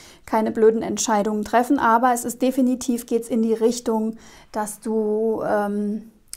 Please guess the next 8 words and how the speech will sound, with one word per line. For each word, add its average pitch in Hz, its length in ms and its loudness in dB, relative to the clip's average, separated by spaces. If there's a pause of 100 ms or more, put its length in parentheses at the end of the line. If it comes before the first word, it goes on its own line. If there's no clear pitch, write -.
(160)
da 220 160 0
Verantwortung 226 640 2
auf 196 140 -4
jeden 220 220 0
Fall 220 220 -2
übernehmen 214 480 -2
sollst 202 560 -4 (840)
für, 214 640 2